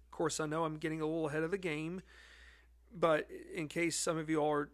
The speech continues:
wondering about, you know, geography and where places are in relation from point A to point B and one another, uh, New Brunswick, being outside of Edison, is closer to, uh, the New,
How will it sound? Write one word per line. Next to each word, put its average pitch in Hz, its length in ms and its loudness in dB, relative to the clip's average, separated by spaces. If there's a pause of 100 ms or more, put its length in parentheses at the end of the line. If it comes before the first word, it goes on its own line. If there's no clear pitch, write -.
(100)
wondering 156 520 0
about, 143 320 -2
you 151 80 -4
know, 135 120 -2
geography 143 880 -2
and 131 100 -6
where 127 200 -2
places 143 520 -4
are 143 380 2 (320)
in 139 140 -6
relation 143 560 -4
from 139 180 -16
point 147 300 -4
A 143 100 -2
to 139 80 -4
point 135 380 -6
B 143 180 2
and 139 140 -6 (100)
one 139 220 -2
another, 131 420 -4 (640)
uh, 139 260 2
New 160 160 2
Brunswick, 160 640 2
being 147 280 -2
outside 147 360 0
of 147 140 -6
Edison, 147 520 0
is 135 220 -2
closer 147 640 0
to, 139 480 -4
uh, 135 160 0
the 135 100 -6
New, 147 280 -4